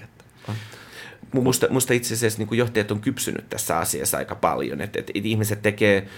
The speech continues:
Speaker 2: uraliikkeitä omasta aloitteestaan ilman, että heillä välttämättä on käsikirjoitettu sitä seuraavaa vaihetta.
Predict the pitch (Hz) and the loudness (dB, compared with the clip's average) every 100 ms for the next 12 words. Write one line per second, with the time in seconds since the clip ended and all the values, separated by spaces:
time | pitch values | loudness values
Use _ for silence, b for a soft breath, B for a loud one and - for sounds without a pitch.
0 | B - 127 107 90 87 - 87 85 113 | B 2 6 6 4 0 0 2 4 4
1 | 107 101 98 92 90 82 82 - 80 82 | 4 4 4 4 2 0 0 0 -2 -2
2 | - 117 104 92 90 98 92 95 90 85 | 2 6 6 4 0 2 2 2 0 -2
3 | 90 90 92 104 92 - 73 67 71 78 | -2 -4 0 0 0 -2 -2 -4 -6 -6
4 | 80 - - 98 92 73 71 78 78 80 | -4 -4 2 4 4 0 -2 -4 0 0
5 | 85 101 - | 0 -4 -10